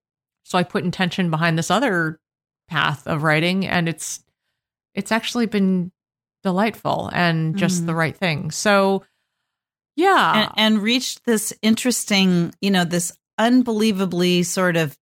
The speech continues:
Speaker 2: different audience of people
Speaker 1: Mm-hmm.
Speaker 2: that may or may not have, you know, many of the stories you've been telling in your pieces for C N N, Boston Globe, and all that probably would have shown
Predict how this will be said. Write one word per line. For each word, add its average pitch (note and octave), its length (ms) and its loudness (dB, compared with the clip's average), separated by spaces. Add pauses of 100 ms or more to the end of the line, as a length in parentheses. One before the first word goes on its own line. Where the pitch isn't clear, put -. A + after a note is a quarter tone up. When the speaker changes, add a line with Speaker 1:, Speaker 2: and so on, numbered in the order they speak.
Speaker 2:
different G#3 460 -4 (100)
audience E3+ 640 0
of - 300 -8
people E3 600 0
Speaker 1:
Mm-hmm. A#3 360 -6 (200)
Speaker 2:
that B3+ 160 2
may A#3+ 180 4
or C#4+ 100 4
may B3+ 200 4
not A3 420 2
have, F#3+ 260 -4 (480)
you A#3+ 120 -2
know, G#3 280 -4 (400)
many C#4+ 360 2
of D#4 80 -2
the C#4+ 80 0
stories A#3+ 440 0
you've G#3+ 180 0
been G3 140 -2
telling F#3+ 460 -2
in F#3 400 0
your E3+ 240 0
pieces F#3+ 540 -4
for F3+ 140 -4
C E3+ 200 -2
N E3 100 0
N, D#3+ 180 2
Boston D#3 280 -2
Globe, D3+ 220 -2
and D#3 100 -2
all D3+ 100 -2
that D3+ 240 -4 (480)
probably B3 540 2
would G3 240 2
have F#3 300 -2 (1160)
shown A#3 440 0